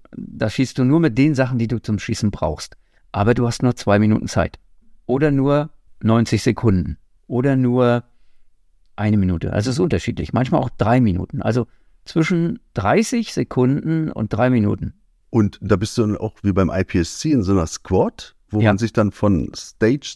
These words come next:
Speaker 2: zu Stage
Speaker 1: Ja.
Speaker 2: weiter bewegt?
Speaker 1: Exakt, genau so. Es ist, äh, wie I P S C. Die Squad sind dann sechs Leute, acht Leute, zehn Leute. Und die ziehen dann, ähm, gemeinsam und, und, äh, unterstützen sich manchmal auch, ne?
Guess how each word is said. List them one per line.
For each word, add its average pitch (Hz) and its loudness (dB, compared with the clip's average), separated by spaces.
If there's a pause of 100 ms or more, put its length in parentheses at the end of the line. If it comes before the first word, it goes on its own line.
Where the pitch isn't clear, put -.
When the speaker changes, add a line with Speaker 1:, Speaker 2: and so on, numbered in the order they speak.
Speaker 2:
zu - -8
Stage - 0
Speaker 1:
Ja. 107 2
Speaker 2:
weiter 127 4
bewegt? 151 -4
Speaker 1:
Exakt, - -6
genau 110 2
so. 117 0
Es - -2
ist, - -6
äh, - -6 (160)
wie 135 0
I 143 2
P - 0
S 95 -2
C. 214 0 (320)
Die 117 -2
Squad - -2
sind 113 -4
dann 107 0 (320)
sechs 127 -2
Leute, 113 2
acht 113 -4
Leute, 113 -4
zehn 120 0
Leute. 107 0 (680)
Und 117 -2
die 127 2
ziehen 135 2
dann, 120 2
ähm, 117 0
gemeinsam 107 2
und, 95 -2
und, 95 0
äh, - -6
unterstützen 92 -2
sich 87 0
manchmal - -2
auch, - 0
ne? 120 4